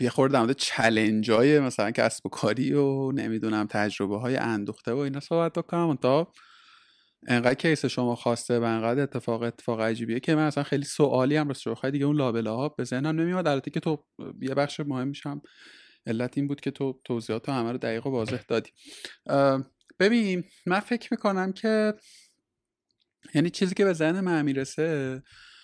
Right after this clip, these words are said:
اه، یه، یه بخشش اینه که به نظر من، اه، این قصه خیلی به گفتگو نیاز داره. می‌دونی؟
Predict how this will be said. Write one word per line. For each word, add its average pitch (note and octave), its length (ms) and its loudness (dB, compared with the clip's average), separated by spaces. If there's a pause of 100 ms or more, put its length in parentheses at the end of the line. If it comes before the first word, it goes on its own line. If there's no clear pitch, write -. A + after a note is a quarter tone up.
(340)
اه، A2+ 400 -2 (340)
یه، C3 260 -2
یه F#3+ 140 2
بخشش G#3 520 0
اینه G3 180 -2
که G#3 120 -2
به G#3 100 -2
نظر D#3 360 0
من، D#3+ 540 0 (480)
اه، B2 600 -2 (1120)
این D#3+ 100 -2
قصه G#3 260 2
خیلی G3 220 2
به F#3+ 80 2
گفتگو B2 720 2
نیاز G#2 420 0
داره. - 220 -8 (560)
می‌دونی؟ A#2 760 2